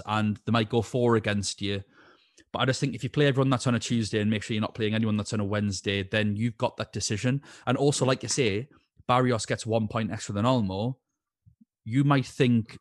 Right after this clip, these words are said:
in a normal game week, yeah, Olmo's got a better chance than Barrios, but you know that information. So when you take one of them out to put Gomez in,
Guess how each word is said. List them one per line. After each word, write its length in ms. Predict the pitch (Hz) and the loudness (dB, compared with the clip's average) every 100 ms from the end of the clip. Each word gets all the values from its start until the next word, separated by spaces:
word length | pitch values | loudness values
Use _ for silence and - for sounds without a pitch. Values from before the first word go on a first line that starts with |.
| _ _ _ | _ _ _
in 120 | 123 | 0
a 40 | 117 | 2
normal 360 | 123 123 120 | 4 4 2
game 260 | 101 123 117 | 0 -2 -2
week, 120 | 104 | -2
yeah, 180 | 110 104 | -4 -2
Olmo's 540 | 101 107 104 101 95 | -2 -2 0 -2 -4
got 160 | - - | -6 -6
a 60 | |
better 240 | 101 104 98 | -4 -4 -4
chance 300 | - 104 - | -2 -4 -2
than 120 | 95 | -4
Barrios, 420 | 117 120 95 98 | 0 0 0 -4
but 180 | - 104 | -8 -6
you 180 | 107 139 | -4 0
know 240 | 127 147 | 2 0
that 140 | 143 107 | 0 -2
information. 520 | 101 95 95 95 104 | -4 -4 -6 -6 -8
So 140 | - | -4
when 120 | 117 | -2
you 100 | 135 | -2
take 260 | 135 143 123 | -4 -6 -4
one 140 | 117 | -4
of 60 | 120 | -2
them 200 | 113 107 | -2 -2
out 160 | 117 101 | -2 -6
to 100 | - | -8
put 320 | - - - | -4 -4 0
Gomez 480 | 131 120 113 104 101 | 2 4 4 2 2
in, 280 | 117 95 | 2 0